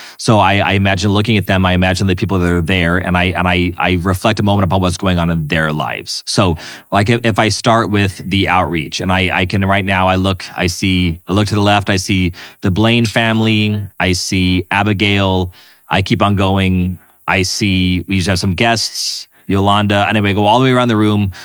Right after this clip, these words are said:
all the way to the right where the towels are sitting, and I, there's, like, little things that even that happened this week or in their lives that I know. And I let, I, like, let that sit there for a while. And I go, "Okay,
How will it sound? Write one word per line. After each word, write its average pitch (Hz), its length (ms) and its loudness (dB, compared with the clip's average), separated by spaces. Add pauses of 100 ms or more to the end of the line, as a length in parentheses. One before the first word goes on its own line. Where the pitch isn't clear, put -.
(280)
all 101 120 2
the 110 80 2
way 107 140 2
to 95 120 -6
the 104 80 0
right 117 340 2
where 98 160 0
the 90 140 2
towels 107 340 0
are 104 80 0
sitting, 98 400 0
and 92 140 0
I, 90 240 0 (240)
there's, 107 180 2
like, 104 140 2
little 123 300 2
things 117 540 -2 (440)
that 107 80 -2
even 107 180 2
that 101 80 2
happened 95 180 -2
this 98 160 -2
week 104 320 0 (140)
or 101 180 0
in 101 120 0
their 101 100 2
lives 95 300 0
that 98 80 0
I 92 80 2
know. 92 480 0 (320)
And 98 120 0
I 104 60 2
let, 101 240 0
I, 101 120 2
like, 98 200 0
let - 320 -2
that 104 180 0
sit 107 240 -2
there 98 140 0
for 95 100 -4
a 95 60 0
while. 90 220 2
And 90 80 0
I 95 60 0
go, 98 100 0
"Okay, 87 340 -2